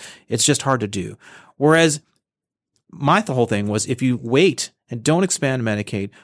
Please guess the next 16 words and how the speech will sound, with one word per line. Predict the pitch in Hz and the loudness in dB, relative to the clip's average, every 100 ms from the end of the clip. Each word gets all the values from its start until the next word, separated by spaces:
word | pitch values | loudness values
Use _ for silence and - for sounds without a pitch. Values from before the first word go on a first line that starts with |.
| _ | _
but | 123 | 0
then | 160 165 | 2 2
have | 151 151 | 2 2
the | 139 | 4
option | 131 131 135 | 2 0 -2
to | 120 | 0
buy | 120 113 - | 2 0 0
individually | 143 147 143 135 131 123 | 0 2 2 2 2 0
purchased | - 117 113 113 - | 0 0 0 -4 -4
private | - 123 139 135 | 2 2 2 0
health | 123 120 | -2 -2
insurance | 113 113 104 - | -2 -2 -4 -6
with | 95 | -2
health | 127 135 | 0 2
savings | 131 107 101 92 | 2 0 -2 -6
accounts, | - 95 95 | -6 -6 -6